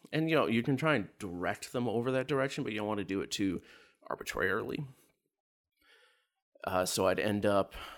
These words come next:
with, uh, having to, like, change plot points on the fly,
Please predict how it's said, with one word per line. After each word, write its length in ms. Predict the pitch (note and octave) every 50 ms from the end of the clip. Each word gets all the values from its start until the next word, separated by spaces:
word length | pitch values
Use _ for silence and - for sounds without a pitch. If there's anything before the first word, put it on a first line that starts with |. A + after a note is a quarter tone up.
| - - - -
with, 680 | - G2 G2 F#2+ F#2 - F2+ F2+ F2+ - - - - - - - _ _ - - _ -
uh, 380 | - F2+ D#2 C#2 A#1+ A1 G1+ -
having 400 | - - F#2+ F#2 F2+ F#2 E2+ -
to, 400 | - - G2 F2+ E2+ C2+ B1 C2
like, 280 | - G#1 A1+ - - - _ - _ _ _
change 320 | - - F#2 D#2 D2 - -
plot 260 | - - F2 - -
points 260 | - - F2 F2 -
on 100 | - C#2+
the 80 | C#2 -
fly, 440 | - - A2+ A#2 A2+ G#2+ G#2+ G#2+